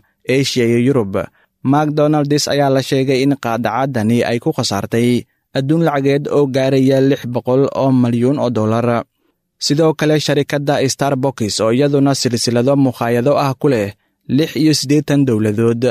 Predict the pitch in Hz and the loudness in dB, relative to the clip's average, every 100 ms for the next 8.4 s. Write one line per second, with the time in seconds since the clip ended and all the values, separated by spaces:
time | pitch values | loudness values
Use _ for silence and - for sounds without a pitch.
0 | - _ _ - 120 113 139 147 139 143 | -4 _ _ -6 -4 0 2 2 2 2
1 | 131 135 123 135 135 135 131 120 - 151 | 2 0 0 0 2 2 2 0 -2 0
2 | 139 131 139 127 104 120 117 120 107 _ | 0 0 -2 -2 -2 0 0 0 -4 _
3 | _ 127 147 151 156 156 147 143 143 135 | _ -2 0 2 2 2 2 2 0 0
4 | 135 139 113 101 120 113 120 - 139 131 | 0 0 0 0 -2 -2 -4 -2 0 0
5 | 110 120 143 139 139 117 104 90 - _ | -2 -2 0 0 0 0 -2 -6 -12 _
6 | _ 135 160 - 147 147 147 147 139 135 | _ 0 0 -2 0 0 0 0 0 2
7 | 139 131 143 139 143 139 143 131 117 135 | 0 2 0 2 2 2 2 2 0 0
8 | 135 104 113 117 | 0 0 -2 0